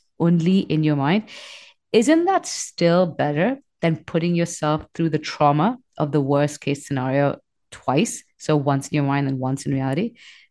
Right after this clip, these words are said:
But if you can now imagine the best case scenario, and then the wor-, let's say the worst case scenario happens, which trust me, it will not. But anyway, let's go with that.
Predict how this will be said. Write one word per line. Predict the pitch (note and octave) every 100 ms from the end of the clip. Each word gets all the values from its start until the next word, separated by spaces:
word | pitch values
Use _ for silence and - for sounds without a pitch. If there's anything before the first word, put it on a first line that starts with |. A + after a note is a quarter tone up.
| _
But | F3 E3+ - _ _ _ _ _ -
if | D#3+ G3+
you |
can | G3 A3
now | G3+ F3+
imagine | D3+ C#3 D#3+
the | D#3+ D3+
best | D3+
case | D#3 D#3
scenario, | D3+ D3 F3+ B3 - _ _
and | D3+
then | C#3+ C#3 - -
the | C#3+
wor-, | B2 C3+
let's | D3 C#3+
say | D3
the | C#3+
worst | C3+ C3+ C3
case | C#3+ C#3
scenario | D3 C#3 C3+
happens, | C3+ - F3
which | C3+ - -
trust | C3+ -
me, | D3+
it | C3+
will | C3+
not. | B2+ C#3+ F#3+
But | C#3+ -
anyway, | - C#3+ C#3
let's | C#3+ D3 -
go | C#3
with | C#3
that. | G3+